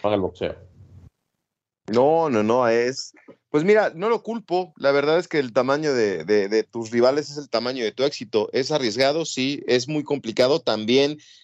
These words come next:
Speaker 2: eh, podría, este, perder la pelea, pues todo, todo indicaría que sí, ¿no? Que no sería el favorito. Pero si él cree que tiene con queso para las quesadillas, pues adelante.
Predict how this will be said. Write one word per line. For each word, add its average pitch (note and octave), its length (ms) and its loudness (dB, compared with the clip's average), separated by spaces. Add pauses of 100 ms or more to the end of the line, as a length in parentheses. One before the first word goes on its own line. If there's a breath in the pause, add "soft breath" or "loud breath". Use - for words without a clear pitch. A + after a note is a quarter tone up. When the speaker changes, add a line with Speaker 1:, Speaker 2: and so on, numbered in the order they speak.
(140)
Speaker 2:
eh, - 280 -10 (220)
podría, C3+ 680 2
este, F#2 1040 -2 (680)
perder B2 340 2
la D#3 160 -4
pelea, C3+ 380 -2
pues - 500 -16
todo, D#3 260 2
todo D#3+ 280 -2
indicaría C#3 500 0
que C3+ 140 -4
sí, A#3+ 180 -4
¿no? G#3+ 380 -2
Que C3+ 100 -4
no C3+ 140 2
sería C#3 260 2
el C3+ 80 -2
favorito. C3+ 560 0 (420 soft breath)
Pero B2 280 4
si D#3 220 -4
él F3+ 140 -2
cree F3+ 220 0
que D3+ 120 -12
tiene D#3 300 -4
con B2+ 280 -8
queso D3+ 440 0
para A2 200 2
las G#2 160 -4
quesadillas, C3+ 560 -2
pues - 120 -14
adelante. C#3+ 640 0